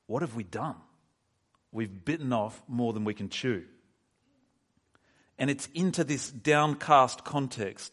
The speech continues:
that God speaks through his prophet, Zechariah. And what do you reckon they need to hear? Maybe something like Isaiah forty.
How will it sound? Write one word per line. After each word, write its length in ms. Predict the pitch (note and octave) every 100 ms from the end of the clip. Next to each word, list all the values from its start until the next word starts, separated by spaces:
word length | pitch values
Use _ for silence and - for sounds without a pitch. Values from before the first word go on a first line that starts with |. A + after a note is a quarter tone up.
| -
that 180 | B2 A#2+
God 260 | B2+ B2+
speaks 880 | - - - F#3 A2+ - - - - _ _ _ _ _ _
through 200 | - A#2+
his 220 | A2 G#2+
prophet, 500 | - C3 B2 F#2+ F#2 - _ _ _ _ F#2+
Zechariah. 640 | G#2+ G#2 G2+ G#2 G2 E2+ - _ _ _ _ _ _ _ _ _ _ _ _ _ _ _ -
And 80 |
what 60 | F3+
do 60 | F4
you 80 |
reckon 180 | F3 D3+
they 80 | C#3
need 220 | B2+ A#2+
to 80 | A2+
hear? 300 | - B2 G#2 - - _ _ _ _ _ _ _ _ _ _ _ _ _
Maybe 240 | C3+ C3+ A#2+
something 400 | C#3+ A#2+ B2+ A#2+
like 340 | A#2 A#2 A2+
Isaiah 500 | A2+ G#2 A2+ A2+ A2
forty. 460 | G#2+ A2 A2 C3+